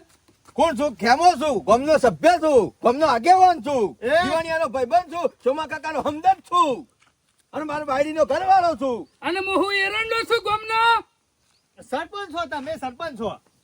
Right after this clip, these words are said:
Speaker 2: અને હું સોમલાલ ભાઈ છું.
Speaker 3: જીવણિયા, મેં કીધું ને, એમાં ઊભું રહો ને, તો કામ કાજ થા. બાકી
Speaker 1: જીવણિયા, મારી વાત સાંભળ, શેઠ આયેલું કોમ બધું ભેળાઈ જાય છે. ના હોય ને,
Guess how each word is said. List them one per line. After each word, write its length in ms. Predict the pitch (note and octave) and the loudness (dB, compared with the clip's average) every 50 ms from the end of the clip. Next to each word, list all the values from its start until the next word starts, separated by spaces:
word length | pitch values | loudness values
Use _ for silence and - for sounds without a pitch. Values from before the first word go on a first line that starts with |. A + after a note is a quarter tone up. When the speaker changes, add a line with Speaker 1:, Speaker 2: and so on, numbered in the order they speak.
| _ _ _ _ _ _ _ _ _ _ _ - | _ _ _ _ _ _ _ _ _ _ _ -14
Speaker 2:
અને 160 | G#3+ B3+ B3+ | -14 -12 -10
હું 120 | C#4 D4+ B3 | -12 -12 -10
સોમલાલ 320 | C#4 B3+ A3+ B3 C4+ C#4 | -10 -10 -8 -8 -8 -8
ભાઈ 220 | A3 C4 D4 C#4 | -8 -10 -10 -10
છું. 220 | G3+ G3+ F3 C3 - _ - F3 | -10 -12 -14 -14 -16 _ -10 -4
Speaker 3:
જીવણિયા, 640 | B3+ D#4+ C4 D#4 F#4 F#4+ F#4+ F#4+ G4 G4+ G4+ G4+ F4+ | 2 4 4 4 4 2 0 0 2 2 2 2 0
મેં 180 | F4 F#4+ G4 - | 0 -4 -4 -4
કીધું 360 | - F#4+ F4+ D#4+ F#4+ G4 G4+ | -4 -6 -6 -4 -2 -2 0
ને, 60 | G#4 | 0
એમાં 360 | G#4 G#4 F#4+ E4 F#4 F#4+ F#4+ | 0 0 0 0 0 0 0
ઊભું 220 | F4+ C#4 D4 F4+ G4 | 0 -2 -2 -6 -4
રહો 360 | G4 G4 F#4+ F4+ F#4+ G#4 G#4+ | -2 0 0 0 2 2 0
ને, 440 | G#4+ A4 A4 G#4+ G#4 F#4 - - F#3+ | 2 2 2 2 0 -2 -4 -8 -12
તો 240 | D#3 - E4+ F#4+ F#4 | -6 -2 -2 -2 -2
કામ 240 | - F4 F4 F#4 | -2 -4 -4 -4
કાજ 280 | F#4 C4+ - F4+ F#4 F4+ | -4 -4 -4 -2 -2 -2
થા. 560 | - F#4+ F4+ E4+ F#4 F#4+ G4 F#4+ F#4 C4 B3+ _ _ _ _ | 0 0 2 2 2 2 2 0 -2 -2 -4 _ _ _ _
બાકી 300 | - D#4 E4 - F#4+ F#4+ F#4 - - _ - - _ _ _ _ _ _ _ _ _ - | -6 -6 -6 -6 -10 -10 -12 -12 -14 _ -20 -20 _ _ _ _ _ _ _ _ _ -10
Speaker 1:
જીવણિયા, 420 | E3 F#3+ G3+ G3+ G#3+ A3 A3 A3+ | -6 -4 -4 -2 -2 -2 -2 -4
મારી 300 | G#3 F#3 E3 E3 F#3 G3+ | -6 -6 -6 -4 -4 -4
વાત 260 | F#3 C#3 C#3+ E3 - | -4 -4 -6 -8 -8
સાંભળ, 320 | - D3 C3+ B2 D#3 F3 G#3 | -8 -10 -6 -4 -4 -4 -4
શેઠ 460 | G3+ - _ - E3+ E3+ F3 D#3 - | -6 -10 _ -4 -4 -4 -2 0 0
આયેલું 320 | C#3+ D3 D3+ D#3+ E3 D#3+ | 2 2 2 2 0 -2
કોમ 280 | D3 - D3+ D3 D3+ D#3 | -2 0 0 0 0 -2
બધું 260 | D3 D3 D#3+ E3 C#3 | -4 -4 -4 -4 -4
ભેળાઈ 340 | A2+ C#3 C3+ B2+ C3 D3+ D#3+ | -4 -6 -6 -4 -4 -4 -2
જાય 220 | D3+ E3+ E3 D#3+ | 0 0 -2 0
છે. 260 | D3+ F#3 G3 G#3 A3+ - _ _ _ _ _ - | 2 4 4 4 4 2 _ _ _ _ _ -4
ના 140 | D#3 F3+ | 0 2
હોય 260 | G3 G3+ A3 A#3+ B3 A#3 | 2 2 4 2 2 0
ને, 200 | G3+ F#3 E3 | -2 -4 -6